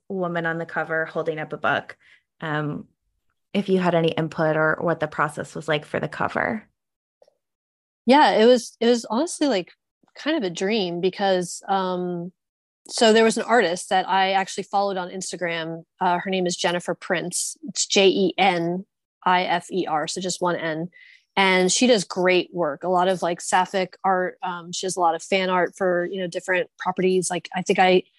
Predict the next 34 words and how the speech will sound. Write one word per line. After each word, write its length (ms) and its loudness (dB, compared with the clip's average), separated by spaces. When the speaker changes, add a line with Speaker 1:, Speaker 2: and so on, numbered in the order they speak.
Speaker 2:
I 60 2
think 260 2
I 180 4
first 320 -4
saw 220 -2
her 120 -4
because 220 -8
she 140 -6
did 300 0
art 240 0
for, 340 -2
um, 220 -6
Taylor 300 -2
Swift 580 -8
for, 100 2
like, 300 4
like, 260 2
lyrics 400 6
from 160 2
All 160 4
Too 180 4
Well 240 2
or 80 -6
something 240 -8
like 160 -8
that. 120 2
And 100 -6
she 100 -4
did 100 -4
this, 160 -2
like, 140 -6
very 260 -2
beautiful, 460 -2
like, 300 -2